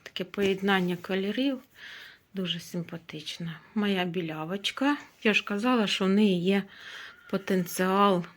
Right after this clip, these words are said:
на велику квітку. Квіточки вона доростила до десяти сантиметрів. От так от. У неї тут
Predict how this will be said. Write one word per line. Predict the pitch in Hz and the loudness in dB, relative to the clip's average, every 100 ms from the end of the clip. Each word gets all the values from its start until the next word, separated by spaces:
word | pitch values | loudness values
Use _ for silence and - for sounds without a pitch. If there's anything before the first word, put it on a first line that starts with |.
| _ | _
на | 190 190 | -4 -2
велику | 180 196 202 190 - 175 | 0 2 2 2 -2 -10
квітку. | - 165 160 160 160 - 226 277 285 _ _ _ - - - - - - - | -6 -4 -2 -4 -6 0 2 2 -2 _ _ _ -20 -20 -20 -20 -20 -20 -6
Квіточки | 208 220 214 190 - 185 | 2 2 2 -2 -2 -2
вона | 175 190 190 180 170 - - - | 2 2 4 2 -2 -10 -16 -2
доростила | 175 214 202 190 - - 190 175 165 165 | 2 4 2 -2 -6 2 2 2 -2 -2
до | 170 185 | -2 0
десяти | 185 180 180 180 196 175 | 0 -2 -4 -4 -4 -6
сантиметрів. | - 170 165 - 156 151 151 151 - 220 277 320 - _ - - - - - _ _ _ | -4 -4 -4 -8 -12 -10 -12 -12 -2 0 2 -2 -10 _ -20 -20 -20 -20 -20 _ _ _
От | 185 175 _ | -8 -8 _
так | 180 170 - | -6 -6 -10
от. | 175 - - - - 190 | -12 -12 -16 -16 -12 -6
У | |
неї | 170 170 175 | -4 -4 -6
тут | - 180 | -10 -10